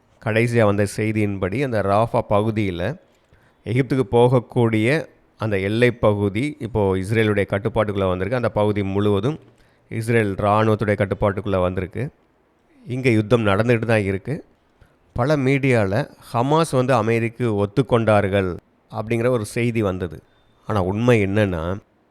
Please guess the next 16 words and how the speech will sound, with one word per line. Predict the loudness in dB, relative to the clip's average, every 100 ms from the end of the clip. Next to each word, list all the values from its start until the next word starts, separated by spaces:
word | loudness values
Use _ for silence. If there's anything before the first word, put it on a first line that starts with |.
| -10
கடத்தப்பட்டவர்களை | -8 -2 0 2 2 2 0 0
விடுவிக்கணும் | 0 0 2 4 4 2 2
அப்படின்னு | 2 -2 -2 -4
பல | -2 0 0
நிபந்தனைகள் | 0 0 2 2 2 2
இஸ்ரேல் | 0 0 0 0
வைத்திருந்தது. | 0 -2 -2 -2 0 0 -2 -4 -6 -10 _ _
ஆனா | 0 2 0 -4 -4
ஹமாஸ் | -2 2 0 0
அந்த | 0 0
நிபந்தனைகள் | 0 0 0 0 0 0
எதுக்குமே | -2 -2 0 -2 -2 0 0 0
சம்மதிக்காம, | -2 0 0 0 0 0 0 -2 -6 -8 _ _ _ -6
"நாங்கள் | -2 0 0
போர் | 4 4 6
நிறுத்தத்துக்கு | 4 2 2 0 -2 -2